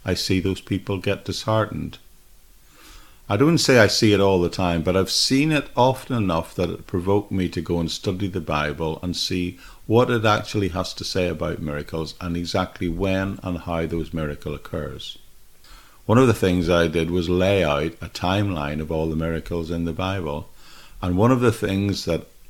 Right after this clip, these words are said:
I discovered from that process is that clearly they don't happen every day,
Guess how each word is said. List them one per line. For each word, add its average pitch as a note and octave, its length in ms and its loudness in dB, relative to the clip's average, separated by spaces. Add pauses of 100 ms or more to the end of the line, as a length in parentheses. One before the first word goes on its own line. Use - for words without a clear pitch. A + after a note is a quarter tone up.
(140)
I F2+ 140 -2
discovered E2+ 640 -2
from G#2+ 240 2
that F#2 220 0
process D#2+ 680 -4
is D#2+ 320 -4
that - 240 -12
clearly F#2 560 0 (380)
they G2+ 100 2
don't A#2 280 4
happen A2 380 0
every A2 280 0
day, A2 420 -2